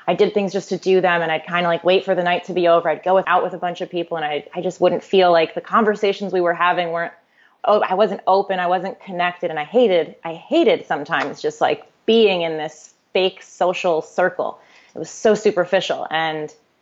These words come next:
coming back home, I think the issue is, and I saw very quickly, like, I left the cruise with this super high vibe, good energy, like, I feel like I'm alive. I feel great. And then I,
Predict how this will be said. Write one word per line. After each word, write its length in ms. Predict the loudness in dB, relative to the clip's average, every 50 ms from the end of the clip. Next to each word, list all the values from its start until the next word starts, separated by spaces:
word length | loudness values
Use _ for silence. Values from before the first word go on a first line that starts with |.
| _ _ _
coming 380 | -2 0 0 2 2 0 0
back 340 | 0 2 2 2 2 0 -4
home, 640 | -8 -6 0 2 4 4 4 4 2 0 -2 -6 -6
I 100 | -6 -6
think 320 | -4 -6 -6 -6 -8 -10 -8
the 160 | -6 -4 -2
issue 340 | -2 -2 -2 -2 0 2 4
is, 160 | 4 4 4
and 100 | 2 0
I 60 | -2 -2
saw 240 | 0 2 2 2
very 240 | 2 2 0 0 0
quickly, 380 | -2 -4 -6 -8 -6 -4 -2 -2
like, 160 | -2 0 0
I 60 | 2
left 260 | 2 2 0 0 -2
the 60 | -8 -12
cruise 380 | -10 -8 -4 -4 -4 -4 -4
with 140 | -6 -8 -6
this 160 | -6 -8 -10
super 400 | -10 -6 -4 -4 -2 0 0 0
high 500 | 0 0 0 2 2 4 2 2 0 -2 -4 -10 _ _ _ -4
vibe, 440 | -2 0 0 0 0 -2 -4 -4 -4
good 160 | -4 -2 -2
energy, 600 | -2 -2 -2 -4 -6 -8 -10 -10 -8 -6 -4 -2 0
like, 280 | 0 0 -2 -2 -6 _ -2
I 260 | -2 0 0 -2 -4 -6 -10 _ _ _ _ _ -10
feel 440 | -6 -2 2 4 4 6 4 4 2
like 180 | 0 -2 -2 -4
I'm 180 | -6 -6 -6
alive. 360 | -6 -6 -4 -2 -2 -2 -2 -2
I 120 | -4 -4
feel 200 | -2 -4 -4 -4
great. 340 | -2 0 2 2 2 2 2
And 140 | 0 -2 -4
then 100 | -4 -4
I, 160 | -4 -4